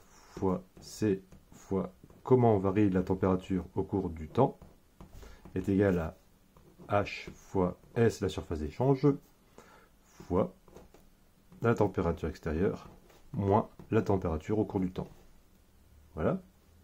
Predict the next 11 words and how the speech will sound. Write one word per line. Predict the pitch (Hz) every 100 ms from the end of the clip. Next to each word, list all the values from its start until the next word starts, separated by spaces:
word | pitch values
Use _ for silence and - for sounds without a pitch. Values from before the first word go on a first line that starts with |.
| _ - - - - - - - - - -
Ce | -
que | 123
je |
peux | 123
faire | 120 117
ici, | 107 143 147 - - - - -
c'est | - - 95
faire | 98
une | 92
distribution, | 90 92 92 80 - 143
hein. | 135